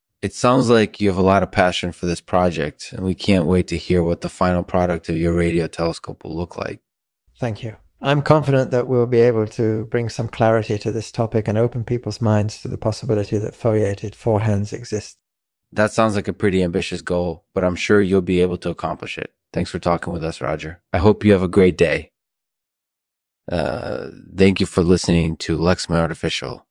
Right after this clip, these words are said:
Speaker 1: If you're interested in learning more about Roger Penrose's project, Foliated Forehands, be sure to check out our website for more information. Thanks for joining us, Roger.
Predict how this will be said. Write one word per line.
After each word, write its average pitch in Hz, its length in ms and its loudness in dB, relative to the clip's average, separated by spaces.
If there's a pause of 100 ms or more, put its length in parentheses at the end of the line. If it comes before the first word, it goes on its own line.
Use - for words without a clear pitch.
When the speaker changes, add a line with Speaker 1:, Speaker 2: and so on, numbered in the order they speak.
Speaker 1:
If - 200 -2
you're 202 200 8
interested 101 460 0
in 92 160 4
learning 87 340 4
more 90 280 4
about 82 360 2
Roger 85 300 2
Penrose's 85 500 -2
project, 85 680 -2
Foliated 90 520 2
Forehands, 87 800 0
be 104 80 -2
sure 113 220 4
to 95 80 0
check 90 260 -2
out 90 140 4
our 87 100 4
website 85 540 0
for - 100 -14
more 85 200 -2
information. 78 600 -8 (540)
Thanks 87 240 -4
for 92 160 -4
joining 92 480 2
us, - 340 -4
Roger. 82 560 0